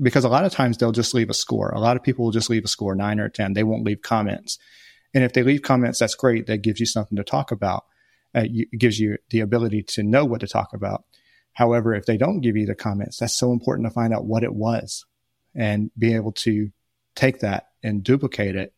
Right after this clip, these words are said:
and, and make it part of your marketing, uh, program going forward to get those other folks on board from passive to, to, uh, promoter and from detractor to passive. It's moving everybody up one scale at a time. The only thing you don't want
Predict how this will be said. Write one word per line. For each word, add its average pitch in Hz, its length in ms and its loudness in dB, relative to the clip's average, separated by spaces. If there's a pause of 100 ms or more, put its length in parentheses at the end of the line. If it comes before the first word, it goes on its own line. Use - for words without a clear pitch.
and, 104 320 -4 (260)
and 104 160 2
make 117 200 2
it 117 220 0
part 123 220 0
of 117 60 2
your 113 120 0
marketing, 107 600 -2
uh, 107 200 -2
program 117 400 2
going 113 200 0
forward 120 420 0
to 117 100 -4
get 120 220 0
those 113 180 0
other 117 220 0
folks 117 320 -2
on 110 200 -2
board 113 280 -2
from 104 340 -4
passive 113 460 -2
to, 104 240 -2 (560)
to, 113 240 2
uh, 104 120 2
promoter 107 440 0
and 101 140 -4
from 101 320 -4
detractor 110 480 -2
to 107 120 -2
passive. 107 500 -4 (300)
It's 131 160 0
moving 135 240 4
everybody 120 400 2
up 113 120 -4
one 117 200 2
scale 120 300 0
at 110 80 -4
a 110 60 -4
time. 101 300 -6
The 104 80 2
only 135 120 2
thing 131 200 0
you 117 100 2
don't 180 260 4
want 107 240 -4